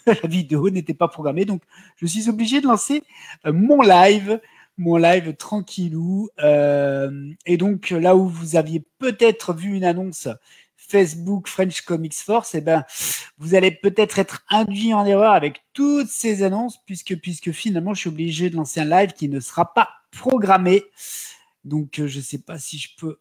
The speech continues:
les supprimer, les lives. Euh, hop, hop, hop, tac, j'essaie de supprimer les fausses annonces, entre guillemets. Comme ça, ça vous laisse peut-être le temps d'arriver.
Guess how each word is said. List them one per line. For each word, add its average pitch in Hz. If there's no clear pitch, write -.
les 151
supprimer, 160
les 143
lives. 143
Euh, 135
hop, 151
hop, 151
hop, 151
tac, -
j'essaie 143
de 139
supprimer 143
les 156
fausses 143
annonces, 156
entre 156
guillemets. 170
Comme 160
ça, 165
ça 165
vous 151
laisse 156
peut-être 156
le 156
temps 131
d'arriver. 165